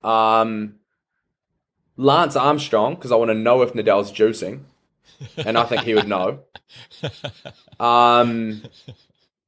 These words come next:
Speaker 1: and then, of course, Tiger Woods. Man, that
Speaker 2: Oh.
Speaker 1: guy, like,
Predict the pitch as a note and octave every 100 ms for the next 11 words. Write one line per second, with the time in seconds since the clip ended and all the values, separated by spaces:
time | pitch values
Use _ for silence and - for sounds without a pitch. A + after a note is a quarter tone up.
0 | _ - B2 B2 A#2+ A#2+ B2 - D3+ A#2
1 | A#2+ G#2+ G#2+ G#2+ F2+ - _ _ _ _
2 | _ A#2+ A2+ G2+ A#2 A#2+ B2+ B2 G#2+ G#2+
3 | G2+